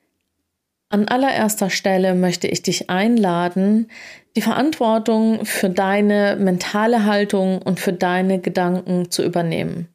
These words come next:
Das ist schon mal der allererste und wichtigste Schritt. Nämlich das Bewusstsein zu haben, dass du sehr wohl Einfluss hast auf das, was du denkst.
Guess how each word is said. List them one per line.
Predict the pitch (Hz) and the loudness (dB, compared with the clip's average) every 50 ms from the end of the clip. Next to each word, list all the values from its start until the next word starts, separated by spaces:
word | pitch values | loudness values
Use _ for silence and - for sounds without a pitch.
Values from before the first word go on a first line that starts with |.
| _ _ _ _ - - - - - - | _ _ _ _ -20 -20 -20 -20 -6 -2
Das | 208 214 220 - | 0 0 0 0
ist | - 233 214 - | 0 -2 -2 -2
schon | - - 214 202 202 | -2 -2 0 0 2
mal | 202 202 202 202 196 202 202 | 2 2 2 0 0 0 -2
der | - 175 - 175 170 - - | -4 -4 -2 -2 -2 -2 0
allererste | 160 190 170 - - - 190 196 208 - - 202 190 190 190 - - - - - - _ | 0 0 0 -2 -2 -2 -2 -2 -2 -2 0 0 0 0 -2 -4 -8 -10 -12 -12 -10 _
und | - 185 180 180 170 | 0 2 2 2 2
wichtigste | 180 190 180 - - 180 180 175 - - - 180 | 0 0 0 0 -2 -2 -2 -2 -4 -4 -4 -4
Schritt. | - - - 165 - - - - _ _ _ _ _ _ _ _ _ _ | -4 -4 -4 -6 -6 -6 -12 -20 _ _ _ _ _ _ _ _ _ _
Nämlich | - 262 294 320 320 285 - | -2 0 2 2 0 0 0
das | - 233 214 | 0 -2 0
Bewusstsein | - 240 208 220 254 302 - - - 226 202 196 | 0 -2 0 0 0 -2 -2 -2 0 0 0 2
zu | 185 - 185 190 | 2 2 2 2
haben, | 196 196 190 185 185 202 214 220 214 - - - - - - _ _ | 2 0 0 0 2 2 2 2 0 -2 -10 -20 -20 -20 -20 _ _
dass | - 202 202 - | -2 -2 -2 -2
du | - 202 | -4 -2
sehr | 185 190 185 - 226 233 240 247 254 233 214 | -2 -2 0 2 2 2 4 2 2 2 2
wohl | 220 220 226 233 233 247 | 2 2 2 2 2 0
Einfluss | - - 208 220 247 240 - - 240 226 - - | 0 0 0 0 0 0 0 0 0 -2 0 0
hast | 220 226 240 269 - - - - - | 0 -2 0 -2 -4 -6 -10 -8 -6
auf | - 185 170 - | -4 -4 -4 -4
das, | - - 196 196 190 - - - - - | -4 -2 -2 0 -2 -2 -4 -4 -4 -4
was | - 190 - | -4 -4 -2
du | - - | -2 -4
denkst. | 196 - 214 196 175 175 170 - - - - | -2 -2 -2 -2 -2 -4 -4 -6 -8 -12 -16